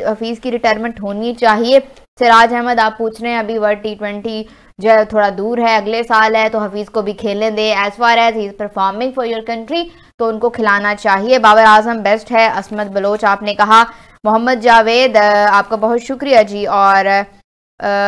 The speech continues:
सप्तेन रजा आपका बहुत शुक्रिया। रोहेल या कामरान अकमल को परमानेंट प्लेइंग इलेवन में शामिल करना चाहिए। एक दफ़ा फिर कामरान अकमल,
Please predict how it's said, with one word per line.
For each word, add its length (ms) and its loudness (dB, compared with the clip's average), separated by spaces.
सप्तेन 600 -2
रजा 240 2
आपका 180 0
बहुत 260 -2
शुक्रिया। 420 -4
रोहेल 420 0
या 180 0
कामरान 460 2
अकमल 280 -2
को 200 2
परमानेंट 640 -2
प्लेइंग 320 -2
इलेवन 360 0
में 200 -2
शामिल 440 -2
करना 400 -4
चाहिए। 500 -2
एक 200 -8
दफ़ा 240 -2
फिर 280 -2
कामरान 460 0
अकमल, 340 -2